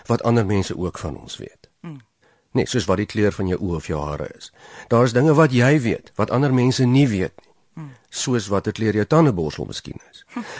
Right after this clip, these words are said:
Speaker 1: Maar daar is ook areas waar ander mense goed van jou weet wat jy nie weet nie. Soos dat daar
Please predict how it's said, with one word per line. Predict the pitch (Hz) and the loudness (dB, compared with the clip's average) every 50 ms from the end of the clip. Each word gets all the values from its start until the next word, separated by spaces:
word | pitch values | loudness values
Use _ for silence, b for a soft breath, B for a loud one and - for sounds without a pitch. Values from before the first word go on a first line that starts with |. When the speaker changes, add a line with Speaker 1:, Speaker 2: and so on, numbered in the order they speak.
| B B | B B
Speaker 1:
Maar | - 110 117 131 143 147 | 0 4 4 4 6 6
daar | 143 143 147 151 - - | 4 4 4 4 2 2
is | 156 147 - | 0 0 2
ook | - 170 165 - | 2 0 2 2
areas | - 139 143 151 160 147 110 78 85 113 B B B B | 2 2 4 4 4 4 2 0 -2 -4 B B B B
waar | - 110 123 | 0 2 2
ander | - 143 165 185 180 | 4 6 6 6 6
mense | 170 143 139 - 139 | 6 6 4 2 0
goed | 120 - 135 123 - | 0 0 0 0 0
van | - 131 117 | 0 0 2
jou | 107 104 98 110 110 | 4 4 4 4 4
weet | 110 110 107 98 | 2 0 0 0
wat | 113 113 101 | -2 -2 0
jy | 104 107 110 131 | 0 0 2 2
nie | 143 170 156 135 | 2 2 2 0
weet | 101 101 87 82 - | 0 -2 -4 -4 -8
nie. | - - - _ B B B B B | -12 -20 -20 _ B B B B B
Soos | - - 120 101 | -8 -6 -6 -2
dat | 95 110 110 110 | 0 0 0 0
daar | 104 101 101 101 104 | 0 0 2 0 0